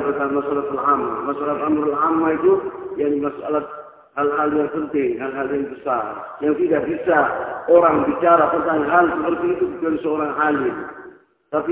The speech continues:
nggak akan muncul suatu zaman, yaitu orang-orang di situ akan membicarakan tentang hal-hal yang penting, hal-hal yang tidak membi-, tidak bisa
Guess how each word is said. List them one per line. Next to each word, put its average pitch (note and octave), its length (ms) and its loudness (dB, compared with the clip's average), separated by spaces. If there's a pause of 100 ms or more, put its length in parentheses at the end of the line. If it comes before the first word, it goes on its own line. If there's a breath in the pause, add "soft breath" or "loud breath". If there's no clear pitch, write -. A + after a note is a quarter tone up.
nggak D3+ 320 0
akan D3+ 320 -2
muncul F#4 340 4 (100)
suatu D3 280 -2
zaman, C3+ 420 0 (600)
yaitu C#3 300 -4
orang-orang C#3 580 0
di B2+ 100 -8 (140)
situ D#3 240 -2 (640)
akan D#3 340 0
membicarakan D3 800 0
tentang C#3+ 220 -2
hal-hal D3+ 340 2
yang G3 240 0
penting, G#3 400 4 (560)
hal-hal E3 400 2
yang G3 200 6 (640)
tidak F#3 240 4
membi-, E3+ 280 2 (120)
tidak F3+ 200 6 (120)
bisa - 180 0